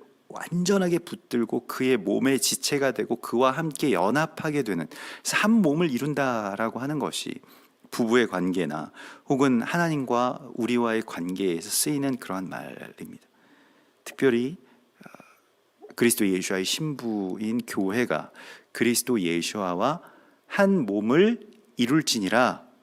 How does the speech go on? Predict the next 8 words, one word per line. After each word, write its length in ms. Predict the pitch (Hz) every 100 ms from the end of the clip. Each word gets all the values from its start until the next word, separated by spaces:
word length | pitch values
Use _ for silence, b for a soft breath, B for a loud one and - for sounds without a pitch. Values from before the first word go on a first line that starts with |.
| _ _ _ _ _ _ -
라고 220 | 117 120
할 120 | 120
때, 200 | - 85 _ b b
계속해서 440 | - 165 - 220 214
그래서 480 | 143 139 160 156
성경은 520 | 135 170 170 165 170 139 B B B -
교회를 640 | 120 147 147 139 131 139
향해서 540 | 139 139 110 127 117